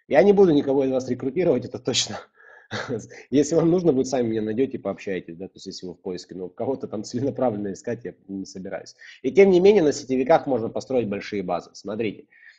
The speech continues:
А, первое, выписать нужно, а, задача номер один — выписать тысячу контактов дистрибьюторов сетевых компаний. Окей? Где их взять, наверное, не должно у вас быть вопроса, это и социальные сети,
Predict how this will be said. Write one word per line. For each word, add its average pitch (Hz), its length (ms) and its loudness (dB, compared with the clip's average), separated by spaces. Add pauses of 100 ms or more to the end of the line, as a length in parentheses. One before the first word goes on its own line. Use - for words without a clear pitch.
(160)
А, 110 260 2
первое, 139 500 8
выписать 156 540 2
нужно, 143 540 2
а, 101 40 0
задача 123 420 0
номер 110 220 -2
один — 175 220 2
выписать 156 400 -2
тысячу 165 320 -4
контактов 127 600 0 (240)
дистрибьюторов 135 800 0
сетевых 110 380 -6
компаний. 101 520 -6 (1000)
Окей? 147 580 -2 (640)
Где 151 460 8
их 139 100 2
взять, 202 260 8
наверное, 165 360 6
не 147 80 4
должно 165 320 4
у 143 40 6
вас 120 120 4
быть 120 140 -4
вопроса, 123 440 -2
это 113 160 0
и 104 60 -4
социальные 127 580 -4
сети, - 600 -8